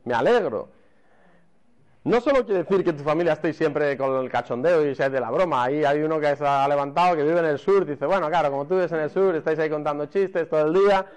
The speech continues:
No solo tiene que ver con la alegría y el cachondeillo. El gozo tiene que ver con que estáis contentos, incluso aunque no haya casi ni para comer. ¿Entendéis? El gozo va más allá de que tengas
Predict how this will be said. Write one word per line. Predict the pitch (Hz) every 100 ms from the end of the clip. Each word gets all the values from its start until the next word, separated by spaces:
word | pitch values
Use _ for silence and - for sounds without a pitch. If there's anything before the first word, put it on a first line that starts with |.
| - - -
No | 233
solo | 269 311 262
tiene | 247 202
que |
ver | 196 240
con | 214
la | 156
alegría | 123 127 165 214 175 147 143
y | 147 139
el | 135
cachondeillo. | 131 - 135 127 220 175 127 - - -
El | 156
gozo | 151 240 262 240
tiene | 202 208 196
que | 190
ver | 226
con | 190 165
que | 160 151 139 - -
estáis | - 147 226 247
contentos, | - 202 240 247 - 151 156 - - - -
incluso | 190 180 208 262 - 277 269
aunque | 180 175 170
no | 165
haya | 180 190
casi | 185 180 202
ni | 180
para | 143 147 151
comer. | 135 143 107 87 _ _ _ _ _ _ _ _ _ _ _
¿Entendéis? | 117 113 123 127 165 180
El | 139 135
gozo | 165 180
va | 175
más | 160 151
allá | 147 156 202 -
de | 123 127
que | 117
tengas | 123 143 156